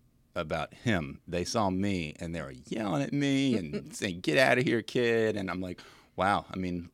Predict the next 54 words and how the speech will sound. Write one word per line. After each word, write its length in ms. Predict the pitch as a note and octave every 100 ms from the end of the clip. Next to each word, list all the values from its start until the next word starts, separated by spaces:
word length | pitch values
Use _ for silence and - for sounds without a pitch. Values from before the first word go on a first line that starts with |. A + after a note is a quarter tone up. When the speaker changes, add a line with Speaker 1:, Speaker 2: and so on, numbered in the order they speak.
| -
Speaker 1:
lucky 280 | G2+ G2+
I 20 | G2
wasn't 280 | F#2 E2
in 60 | C#2+
Philly. 360 | - F2+ C2+ -
I 80 | F2+
think 200 | E2 D#2
Philly's 300 | - F2 D2+
probably 220 | - D2 C#2+
worse 220 | D2 D2
than 80 | D2
that. 200 | D2 -
But 140 | D#2 - - - -
I 120 | C3+
experienced 500 | A#2 - A2+ F#2+ -
the 80 | F2
wrath 420 | E2 D#2+ D2+ -
of 380 | E2 D#2 D2 - - _ _ _ _ -
early 380 | G2+ F#2 F2 D#2+ - _ -
days 440 | E2+ D#2 D2 - -
R 160 | E2+
F 100 | D#2
K 200 | - D#2
Redskin 440 | D2 D#2 - D2 C2+
fan. 300 | C#2 C2 C2 _
So, 140 | - D#3+
Speaker 2:
Right. 200 | - - -
Speaker 1:
yeah. 180 | - F2 - _ _ -
Anyway, 220 | F#2 D2 -
I, 120 | - - - -
I 60 | D#4+
didn't, 240 | - - _ - - D#3+ D3+
was 100 | C#3+
not 140 | E3
planning 260 | - G3 F#3
about 220 | D3+ C#3+
talking 180 | D#3+ D3
about 160 | A2 G#2
sports 420 | - E4 - D4+
here. 280 | A3 F#2 C#4 - -
Speaker 2:
<laughs> 220 | - -
Who 120 | C4+
knew 260 | D#4 B3+ C4
that 180 | A#3 G#3
Speaker 1:
Who 80 | F#3
Speaker 2:
we 60 |
were 40 | G3+
Speaker 1:
knew? 60 |
Speaker 2:
gonna 100 | G#3+
take 220 | G#3+ G#3+
this 160 | G#3+ -
turn? 320 | - F3+ D#3
Speaker 1:
Well, 260 | F3+ F3 F3
so, 460 | - G#3 G3 F#3